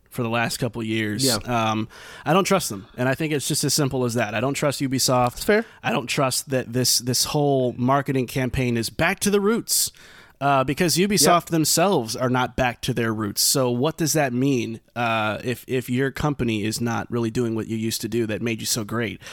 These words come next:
Speaker 1: So I don't trust the game that much. Um, and the fact that we haven't seen really anything from this game is bizarre to me. Like, I feel like usually, I don't remember what, like, the marketing cycle is for Assassin's Creed games, but I feel like it's a little
Speaker 2: It's
Speaker 1: weird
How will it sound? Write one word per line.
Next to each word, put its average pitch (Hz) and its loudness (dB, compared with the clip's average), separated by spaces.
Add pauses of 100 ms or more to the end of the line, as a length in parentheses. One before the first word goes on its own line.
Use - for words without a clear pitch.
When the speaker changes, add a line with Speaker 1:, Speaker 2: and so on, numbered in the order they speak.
(200)
Speaker 1:
So - 4
I 175 6
don't 196 2
trust 139 0
the 156 0
game 143 4
that 147 2
much. 143 0 (440)
Um, 120 0
and 135 2
the 127 0
fact 185 2
that 226 0
we 226 2
haven't 190 2
seen 151 2
really 151 0
anything 156 0
from 185 -2
this 180 0
game 190 0 (420)
is 151 0
bizarre 123 2
to 117 -2
me. 104 -6
Like, 117 -4
I 156 2
feel 202 0
like 180 2
usually, 160 2 (420)
I 143 2
don't 190 2
remember 185 2
what, 165 2
like, 147 -2
the 143 -2
marketing 135 0
cycle 139 2
is 123 0
for 147 -2
Assassin's 139 0
Creed 147 -2
games, 143 -2
but 127 -2
I 123 0
feel 170 -2
like 170 -2
it's 135 -4
a 147 0
little 143 2
Speaker 2:
It's 117 0
Speaker 1:
weird 117 2